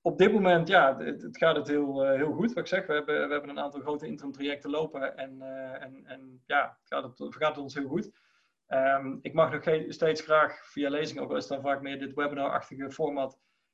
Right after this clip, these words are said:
ehm, inspireren voor wat gedragsverandering, cultuurverandering ook kan zijn, hè? En, en een beetje dat heftige eraf pakken en het, en het, ja,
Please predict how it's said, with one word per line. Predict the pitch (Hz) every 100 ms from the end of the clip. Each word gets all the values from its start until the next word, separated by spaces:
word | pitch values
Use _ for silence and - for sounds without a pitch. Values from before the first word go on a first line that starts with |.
| _
ehm, | - 131 135 135 135 131
inspireren | 151 - 147 156 156 139
voor | 127
wat | 135 143
gedragsverandering, | 139 139 143 - 135 135 135
cultuurverandering | 147 - 151 143 139 139 135 135
ook | 165
kan | 170 165
zijn, | 165 165 165
hè? | 151 175
En, | 135 135
en | - 131 131
een | -
beetje | 139 -
dat | 139
heftige | 131 147 - 143
eraf | 143 143
pakken | 143 135 139
en | 135
het, | 135 -
en | 131
het, | 135 135 _ _ _ _ _ _ _ _ 339
ja, | 147 -